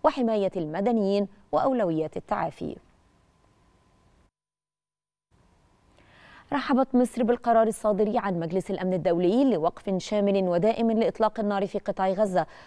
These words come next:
وما تضمنه من تبادل للأسرى والمحتجزين والانسحاب الكامل للقوات الإسرائيلية من القطاع وعودة النازحين بشكل آمن إلى منازلهم، فضلًا عن ضمان نفاذ المساعدات الإنسانية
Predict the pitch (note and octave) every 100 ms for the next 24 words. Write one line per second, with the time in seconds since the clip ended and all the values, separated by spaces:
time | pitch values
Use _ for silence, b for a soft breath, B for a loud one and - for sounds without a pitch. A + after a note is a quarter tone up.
0 | B A3 G#3 A3 C#4+ F#3+ D#3+ E3+ F3 A3+
1 | B3 D#3+ E3+ D#3+ E3+ E3+ E3 D#3+ - -
2 | G3+ D#3+ G3 A3+ B3 A3+ G#3 F#3+ A#3 B3
3 | B B B D4 C#4 B3 - A#3 A3 F#3
4 | G#3+ B3 C4+ E3+ D#3 - F#3 G3 F#3 -
5 | F#3+ - F#3+ F3+ E3 D#3 G3+ A#3 A3 A3+
6 | A#3 A#3+ B B B C3+ F3+ F#3 F#3 F#3+
7 | F3+ F3 G3 G3+ G3+ G3+ E3+ F3+ F3+ -
8 | F3+ A3+ A3+ G#3+ G#3+ - B3 A3+ A3 G#3+
9 | C#4 A#3+ E3 D3 B B - A#3+ F#3 A3
10 | C#4 A#3+ F#3 D#3+ D#3 F#3+ F#3 E3+ F#3+ F3
11 | E3+ F#3 G3 E3+ F3+ F3+ F#3+ F3+ - F3
12 | G3